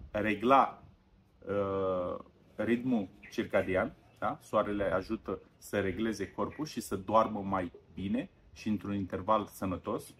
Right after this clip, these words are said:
Interval sănătos ar fi ora zece seara,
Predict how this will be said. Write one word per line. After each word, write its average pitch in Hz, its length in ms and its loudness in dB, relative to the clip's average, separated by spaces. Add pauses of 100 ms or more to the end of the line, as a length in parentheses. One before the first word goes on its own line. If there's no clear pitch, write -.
Interval - 400 -2
sănătos 98 540 -6
ar - 140 -4
fi - 280 -4 (340)
ora 98 260 4
zece 117 360 -2
seara, 113 480 2